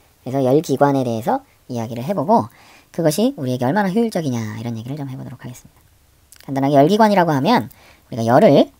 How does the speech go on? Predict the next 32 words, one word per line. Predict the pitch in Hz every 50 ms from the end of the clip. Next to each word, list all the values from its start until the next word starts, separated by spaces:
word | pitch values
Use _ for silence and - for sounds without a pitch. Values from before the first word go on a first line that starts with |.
| _ -
열 | 123 131
에너지를 | 135 127 127 123 131 208 240 160
역학적 | 113 123 - - 220 - - 208 190 -
일로 | - 156 185 214 233 233
바꾸는 | - 151 - - 131 135 147 185
장치예요. | - 139 113 110 - - 117 120 - - - _ _ _
우리가 | - 135 147 160
이용하는 | 147 123 127 151 214 233 220 202 151 135
거잖아요. | 120 117 113 113 127 175 233 220 - - _ _ _ _ _
그러면 | - 139 143 139 127
뭐 | 127 127
이걸 | 123 120 139 143 104 - -
들어서 | - - 127 139 143 127
옮긴다거나 | 117 139 160 185 180 170 156 139 127 123 110 104 151 262 - - _ _ _ _
뭐 | - - -
필요한 | - 202 220 202 185 151
경우에 | 135 123 117 131 202 - - _ _ _
데워야 | - 131 135 156 156 147
되는 | 147 135 131 127
경우에 | 123 113 110 151 240
데우고 | - - 147 143 131 127 110 127 - _ _ _
식혀야 | - - - 214 196 185
되는 | 175 147 143 131
경우에 | 120 117 117 127 233
식히고 | 269 - - - 240 214 113 127 - _ _ _ _ _ _
이런 | 143 139 147 143 131
것들을 | 117 - _ - 117 113 120 170 240 285 -
하게 | - - 196 190
되잖아요. | 160 113 113 104 104 110 - 302 - _ _
그죠? | - 147 - - _ _ _ _ _ _ _ _
그래서 | - 127 123
이렇게 | 123 127 - 156 185 226